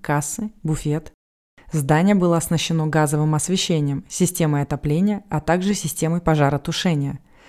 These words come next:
В тысяча восемьсот семьдесят первом году Карл Гинне перебрался в Москву, а цирк продал Гаэтано Чинизелли. Чинизелли временного деревянного здания было мало. Он захотел построить каменный постоянный цирк.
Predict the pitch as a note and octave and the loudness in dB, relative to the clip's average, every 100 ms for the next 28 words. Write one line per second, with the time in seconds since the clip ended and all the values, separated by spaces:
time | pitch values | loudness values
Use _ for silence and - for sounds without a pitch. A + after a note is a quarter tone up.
0 | - - - A3+ F3 - D#3+ D#3 F3 - | -20 -20 -2 0 0 0 0 0 -2 0
1 | D#3 - E3+ E3 - D3 - E3 D#3 C#3+ | -2 -2 -2 -2 -2 -8 -4 -2 0 -2
2 | C#3+ D3 D3+ A#3+ - - - - D#3+ D3 | -2 -2 0 0 -2 -16 -6 2 2 2
3 | D3 D3+ D#3 G#3 B3+ - E3 D3+ D3+ E3+ | 0 2 2 0 -4 -4 -2 0 2 0
4 | F3+ G3 D#3+ C#3+ - C#3+ C#3+ C#3+ - - | 0 0 0 -2 -4 -6 -6 -8 -16 -20
5 | - - F3+ E3+ - C#4 - F3+ F#3 G3 | -20 -4 -2 0 0 0 -2 0 2 2
6 | E3 D3 D#3 D#3 E3 D#3+ E3+ D#3+ D3+ D3 | 0 0 0 0 0 0 0 0 0 0
7 | D3 C#3+ D3 - _ _ _ _ - - | -2 -2 -8 -14 _ _ _ _ -20 -2
8 | - F3+ E3 D#3 F3+ G#3+ D#3+ D#3 F3 D#3 | 4 6 6 4 4 4 4 4 6 6
9 | D3+ D3 C#3+ D#3+ D#3+ D#3 D3+ D3+ C#3+ D#3 | 4 2 2 4 4 4 4 2 0 4
10 | A#3 G3 D3 E3+ D#3 C#3+ C#3 C#3+ D3 _ | 6 4 4 2 4 2 2 -2 -6 _
11 | _ - A#3+ F#3+ E3+ D#3+ E3 D3+ D3+ - | _ 4 6 6 2 0 0 0 -4 0
12 | E3 D3+ - D#3 F#3 G3+ D#3+ D3+ - D3+ | -2 -2 0 2 4 4 2 -2 -2 0
13 | D3+ D#3 - D3+ C#3+ - | 0 0 -2 -6 -6 -12